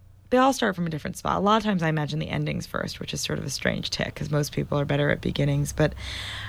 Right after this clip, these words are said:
when I sit down to write them, um, you know, I do have a structure in mind, especially with these ones. These ones are much, and How Did You Get This Number? They're much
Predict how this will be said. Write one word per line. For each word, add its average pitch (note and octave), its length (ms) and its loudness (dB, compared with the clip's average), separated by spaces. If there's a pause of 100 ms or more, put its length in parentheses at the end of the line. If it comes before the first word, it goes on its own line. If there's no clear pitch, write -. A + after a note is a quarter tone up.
(160)
when A3 140 12
I A#3+ 100 12
sit - 220 4
down B3+ 200 6
to G3 100 -2
write G#3 300 8
them, F#3 340 10
um, F3+ 480 8 (1500)
you A3 120 10
know, G3 100 12
I F#3+ 80 8
do F#3 160 8
have F3 120 8
a D3+ 80 2
structure C#3 480 2
in D3 120 4
mind, D3 360 4
especially E3 500 6
with D3+ 180 4
these D3 200 4
ones. D3+ 200 2
These F3+ 220 4
ones D3+ 180 2
are D3+ 80 2
much, D3+ 400 2
and D3+ 160 4
How C#3+ 140 4
Did D3+ 160 4
You D3 60 2
Get D3+ 100 4
This - 180 0
Number? D3 260 6
They're D3 120 6
much - 440 4